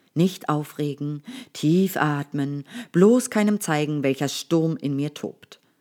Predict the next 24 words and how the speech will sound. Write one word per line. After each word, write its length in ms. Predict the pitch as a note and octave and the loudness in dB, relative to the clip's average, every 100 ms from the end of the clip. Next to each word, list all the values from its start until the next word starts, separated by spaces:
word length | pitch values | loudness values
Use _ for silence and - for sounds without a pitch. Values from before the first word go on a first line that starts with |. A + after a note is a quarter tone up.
| _ _ _ _ _ _ _ | _ _ _ _ _ _ _
Ich 120 | G3+ G#3+ | -2 0
hatte 180 | A#3 | 0
zum 160 | - F#3+ | 0 2
ersten 380 | F#3 A3 - A#3 | 2 0 2 2
Mal 240 | E3 D#3 | 4 2
in 100 | E3+ | 2
meinem 240 | C#3 C3 C3+ | 0 2 2
Leben 340 | C#3 C#3 C#3+ - - | 2 0 -4 -10 -10
jemanden 480 | C#3+ D3 C#3+ C#3+ D3 | -2 2 2 0 -4
zusammengefeitet, 1000 | E3 D3 D3 C3 A#2+ - - A2 - - _ _ - | 0 2 2 2 -2 -6 -8 -8 -14 -18 _ _ -8
für 120 | C3 | -4
meine 260 | B2 A#2+ - | -2 -2 -6
Verhältnisse. 680 | A2+ B2 - A#2+ A2+ A2 - _ _ _ _ _ _ _ - | -10 -10 -10 -10 -10 -12 -14 _ _ _ _ _ _ _ -4
Danach 500 | D#3+ F3 G#3+ - - - | 0 0 -2 -8 -20 -4
schämte 420 | - D#3 A#2+ - | 2 2 0 -6
ich 160 | - A2+ | -8 -8
mich 160 | A#2 | -4
ein 100 | B2 | -2
bisschen, 420 | B2 - C3 B2 - _ _ _ _ | -2 -2 -4 -4 -6 _ _ _ _
aber 220 | D3+ D#3+ | 0 2
es 140 | D#3 D3+ | 2 0
überwog 540 | D#3+ C#3 F3 G3+ - _ _ _ - | 0 2 0 0 -6 _ _ _ -4
mein 320 | C3 B2 B2 | -2 -2 -6
Stolz. 760 | - - A#2+ - _ - - | -12 -10 -8 -10 _ -20 -20